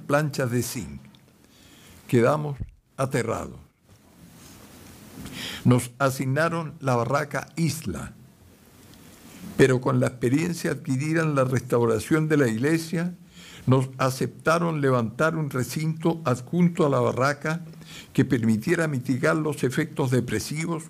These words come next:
originados por el aspecto lúgubre del campo de concentración.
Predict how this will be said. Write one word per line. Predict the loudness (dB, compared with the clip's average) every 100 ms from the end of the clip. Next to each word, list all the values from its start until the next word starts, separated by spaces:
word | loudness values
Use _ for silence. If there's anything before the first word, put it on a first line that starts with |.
| -2
originados | 0 0 2 4 2 0
por | 0
el | 0 0
aspecto | 0 -2 -2 2
lúgubre | 4 4 4 2 2 2 -2 -8 -12 2
del | 4 4
campo | 2 -2 -2 -4
de | -4
concentración. | -2 -4 -2 -4 -4 -6 -6 -8